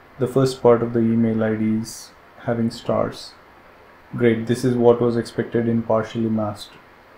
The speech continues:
email I Ds. Now let's switch the role to sysadmin and see what we get. Sysadmin, finance. Oh, I don't have the schema here.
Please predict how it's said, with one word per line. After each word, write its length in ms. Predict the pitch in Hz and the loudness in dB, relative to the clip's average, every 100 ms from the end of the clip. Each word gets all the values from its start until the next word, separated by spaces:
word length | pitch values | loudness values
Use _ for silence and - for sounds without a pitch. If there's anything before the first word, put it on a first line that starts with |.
| - | -4
email 280 | 113 110 104 | 0 0 -2
I 100 | 101 | -4
Ds. 300 | 104 - - - - - - - | -6 -10 -18 -18 -18 -18 -20 -12
Now 240 | - 139 131 | 0 6 8
let's 260 | 139 147 | 8 4
switch 320 | - 190 - - | 2 0 0 2
the 200 | 139 127 | 2 4
role 200 | 131 127 | 6 6
to 80 | 131 | 4
sysadmin 680 | 123 160 - 123 117 131 - | 0 2 4 4 4 0 0
and 160 | 120 - | -2 -2
see 240 | 127 120 | -4 -4
what 380 | 123 123 117 117 | -2 0 0 -4
we 120 | 110 | -4
get. 280 | 107 - - - - - - - - - - - - - - | -2 -2 -6 -16 -20 -20 -20 -20 -20 -20 -20 -20 -20 -20 -18
Sysadmin, 800 | - - 139 - 131 123 139 185 - - - - - - - - - - - - - - - - - - - - | -14 -8 -6 -2 0 0 -2 -2 -8 -20 -20 -20 -18 -20 -20 -20 -20 -20 -20 -20 -20 -20 -20 -20 -20 -20 -20 -20
finance. 960 | - - 127 120 117 135 151 - - - - - | -10 0 0 0 -2 -4 -6 -10 -14 -16 -14 0
Oh, 280 | 127 123 120 | 4 4 4
I 120 | 120 | 2
don't 280 | 120 120 120 | 2 2 0
have 320 | - 139 147 | 0 0 4
the 260 | 139 127 117 | 8 10 10
schema 520 | - - 139 135 113 | 6 0 2 4 2
here. 340 | 113 117 185 | 2 2 2